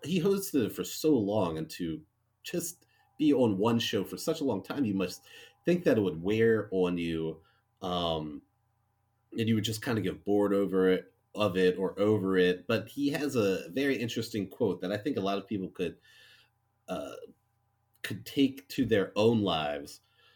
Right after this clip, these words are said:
that he said when asked about how he goes to work every day and prepares. And he says that in the interest in pursuing knowledge, you never have to apologize for acquiring knowledge. Even if it's not going to be of immediate benefit,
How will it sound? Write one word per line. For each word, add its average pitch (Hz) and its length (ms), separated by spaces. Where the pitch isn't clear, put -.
that 101 220
he 101 120
said 117 480
when 92 280
asked 101 380
about 87 320
how 90 280
he 82 340
goes 87 300
to - 120
work 127 360
every 90 200
day 85 120
and 78 100
prepares. 107 640
And 92 160
he 92 80
says 151 560
that 127 220
in 131 100
the 120 140
interest 143 400
in 110 200
pursuing 117 640
knowledge, 95 460
you 98 60
never 120 360
have 113 300
to 104 100
apologize 87 880
for 85 200
acquiring 98 800
knowledge. 62 520
Even 110 260
if 113 80
it's 110 140
not 113 260
going 110 280
to 98 100
be 101 380
of 85 120
immediate 104 560
benefit, 87 540